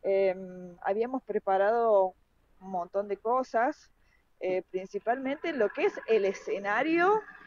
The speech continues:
eh, en el escenario central,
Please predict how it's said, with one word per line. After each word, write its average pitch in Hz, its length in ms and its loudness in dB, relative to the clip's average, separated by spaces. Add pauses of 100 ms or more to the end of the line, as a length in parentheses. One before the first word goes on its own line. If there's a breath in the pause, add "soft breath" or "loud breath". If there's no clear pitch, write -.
(600 loud breath)
eh, 208 680 2
en 220 100 0
el 208 140 0
escenario 247 520 0
central, 339 760 0